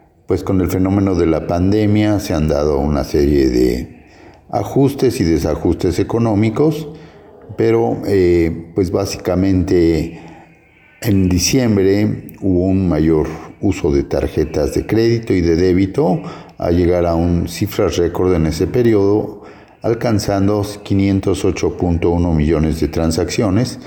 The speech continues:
las cuales representan un aumento del veintiséis por ciento respecto a diciembre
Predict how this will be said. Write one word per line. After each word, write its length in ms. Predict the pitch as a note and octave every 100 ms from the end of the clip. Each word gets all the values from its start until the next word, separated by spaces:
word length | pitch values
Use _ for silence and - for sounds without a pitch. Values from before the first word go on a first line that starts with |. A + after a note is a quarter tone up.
| - - -
las 180 | C#3 C3
cuales 540 | - D3 C3+ C3+ C3+ -
representan 720 | G2 F#2+ F2 G2 F2 F#2+ F2+
un 120 | F2+
aumento 520 | F#2+ G#2+ G2+ E2+ G#2
del 180 | G2 D#2
veintiséis 680 | D#2 D2 D2+ C#2 - E2+ D#2
por 200 | E2 G#2+
ciento 460 | - A2 F2+ E2+ G#2
respecto 520 | F2 - E2+ - D#2+
a 40 |
diciembre 840 | D2 D2+ - D#2+ D#2 D#2 C#2 C#2+